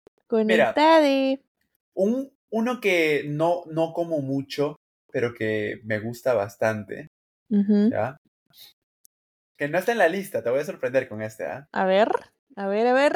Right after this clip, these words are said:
Speaker 1: Y quiero que me diga, y a mí me, me encanta, pero no es, no es de siempre. El queque de naranja. Qué rico es el queque de naranja. ¿Tú has comido queque de naranja, no? <laughs> Cualquier huevada, dije, dices.
Speaker 2: Cualquier tontería.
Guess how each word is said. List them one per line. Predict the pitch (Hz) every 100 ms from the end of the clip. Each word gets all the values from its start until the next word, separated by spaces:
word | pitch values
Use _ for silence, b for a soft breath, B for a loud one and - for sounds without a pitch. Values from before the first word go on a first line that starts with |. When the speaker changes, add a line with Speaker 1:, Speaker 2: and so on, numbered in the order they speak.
| 359
Speaker 1:
Y | 415
quiero | 160 175
que | 175
me | 143
diga, | 127 113
y | 131
a |
mí | 135 180
me, | 214 190 -
me | 143
encanta, | 135 131 156 113 98 95 - _ _
pero | 117 113
no | 117 131
es, | 139 -
no | 123
es | 127
de |
siempre. | 120 - - _ _ _ _ _ _ _ _ _
El | - 127 120
queque | - 165 170
de | 170 151
naranja. | 110 107 98 - - _ _ _ _ _ _ _ _ _ _ _ _ _ _ _ _ _ _ _ _ _ _ - - _ _
Qué | - 151
rico | 160 139 131 131 -
es | 139
el | 131
queque | 117 113 -
de | 120
naranja. | 120 104 - - -
¿Tú | 175
has |
comido | 190 185 180
queque | 185
de | 160
naranja, | 151 156 285
no? | 127 113 _ _ -
<laughs> | 285 370 359
Cualquier | 175 165 214 226
huevada, | 202 220 196
dije, | 202 170
dices. | 165 196 120 -
Speaker 2:
Cualquier | - 311 339 311 370 427 440 -
tontería. | 381 381 311 302 359 339 277 269 277